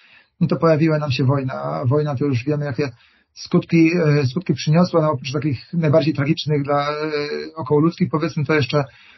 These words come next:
te gospodarcze, też bardzo mocny wzrost inflacji, e, znowu popyt, z kolei bardzo mocne wstrzymanie się tego popytu, więc tak naprawdę ta, ta, ta dźwignia taka, że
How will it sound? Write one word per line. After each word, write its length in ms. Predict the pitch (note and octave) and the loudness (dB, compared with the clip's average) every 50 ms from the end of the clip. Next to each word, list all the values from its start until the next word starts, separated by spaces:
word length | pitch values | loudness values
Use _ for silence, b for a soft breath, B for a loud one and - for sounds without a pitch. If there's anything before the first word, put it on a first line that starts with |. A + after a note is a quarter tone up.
| b b _ | b b _
te 100 | - E3 | 0 0
gospodarcze, 760 | D3+ C#3 C3 - - E3 D3+ D#3+ D#3+ D#3+ - - E3 D#3+ D3+ b b b b b b b b b b b b b _ _ _ _ _ - | 2 2 0 0 0 2 4 4 4 2 0 -2 -4 -4 -4 b b b b b b b b b b b b b _ _ _ _ _ 0
też 280 | - F3 E3 D3 - F3+ | 2 2 2 2 -2 -4
bardzo 200 | D#3+ E3 D3+ C#3+ | -4 -4 -2 -2
mocny 240 | D#3 D#3+ - - E3+ | -4 -4 -2 -4 -4
wzrost 260 | D3+ C#3 D3 D3+ B2 | -4 -2 -4 -4 -4
inflacji, 560 | E3 C#3 B2+ F#3 F3+ F3+ - - F3+ E3+ D#3 B2+ - - | -4 -2 2 2 0 0 0 -2 -2 -2 -2 -4 -8 -8
e, 480 | F3+ F#3+ E3 D3 D3 D3 C#3+ C#3+ C#3+ C#3+ | -4 -2 0 0 0 0 -2 -4 -6 -4
znowu 260 | C3+ D3+ F3+ F3 - | 0 2 2 2 2
popyt, 280 | - - - - B3+ F3 | 2 0 0 0 0 -4
z 220 | E3+ E3+ C3+ - | -4 -4 -4 -4
kolei 280 | - - D#3+ E3 E3 D#3 | -4 -2 0 0 0 0
bardzo 200 | D3+ D#3+ C#3 E3 | 0 -2 -2 -2
mocne 180 | D#3+ C3 D3+ | -6 -6 -6
wstrzymanie 460 | C#3 - - - - G3 G#3 G#3+ G3+ F3+ | -6 -8 -8 -2 2 2 4 4 2 2
się 100 | F#3 F#3 | 0 0
tego 160 | F#3 E3 E3 | -2 -2 -4
popytu, 340 | D3 C#3+ - E3+ E3+ F3 D3+ | -4 -2 -2 0 0 0 -2
więc 220 | D3 D3 B2+ C3 | -2 -2 -4 -4
tak 160 | - D#3+ A#2+ | -4 -4 -4
naprawdę 300 | D#3+ D3+ E3 F3 E3 E3+ | -2 -2 -2 -2 -2 -2
ta, 140 | D3 D#3 D3+ | -4 -4 -4
ta, 160 | C3+ D#3+ D#3 | -2 -2 -2
ta 120 | B2+ D#3 D3 | -2 -2 -4
dźwignia 360 | C#3 - G3 F3+ D#3+ E3+ D#3+ | -2 -2 -2 0 2 0 0
taka, 300 | D3 D#3 - D#3 D3+ D3 | 0 -2 -2 -2 -2 -2
że 120 | C#3 D3+ | -4 -8